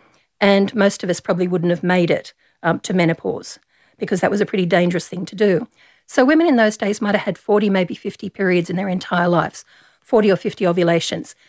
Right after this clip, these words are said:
These days, of course, we're used to a situation where every month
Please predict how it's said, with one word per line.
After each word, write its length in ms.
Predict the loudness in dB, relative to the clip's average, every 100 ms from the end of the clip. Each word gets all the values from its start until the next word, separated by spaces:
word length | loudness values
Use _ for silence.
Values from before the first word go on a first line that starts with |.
| _ _ 0
These 240 | 2 2
days, 220 | 0 0
of 100 | -4
course, 260 | -4 -4 -4
we're 80 | -4
used 280 | -2 -4 -4
to 100 | -6
a 40 |
situation 600 | -4 -6 -4 -4 -4 -2
where 140 | -2 0
every 280 | -2 2 4
month 400 | 4 2 -6